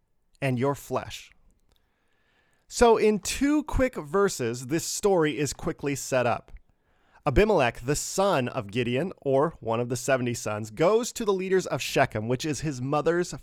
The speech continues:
family, and says to them, "Do you really want seventy leaders? Wouldn't it be better if we just had one king to rule over all of Israel? Shouldn't we pick one of Gideon's sons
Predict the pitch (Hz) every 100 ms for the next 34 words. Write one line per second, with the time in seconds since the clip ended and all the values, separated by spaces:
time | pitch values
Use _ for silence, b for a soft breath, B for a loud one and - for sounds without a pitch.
0 | - 143 113 95 92 139 b b b b
1 | b 160 156 - 190 160 160 180 175 143
2 | 226 262 254 285 339 302 247 269 - -
3 | - - 156 165 208 226 233 147 131 160
4 | 226 285 - _ _ _ _ _ _ -
5 | 185 339 359 233 165 147 175 190 180 180
6 | 180 - 156 151 120 101 117 156 180 -
7 | 123 151 175 127 104 123 151 160 135 123
8 | 131 - 98 127 147 127 120 147 175 214
9 | - _ _ _ _ _ - 277 285 285
10 | 269 - - 208 - 107 107 135 175 294
11 | 269 - _ - 147 120 139 196 196 180
12 | - - 113 151 247 -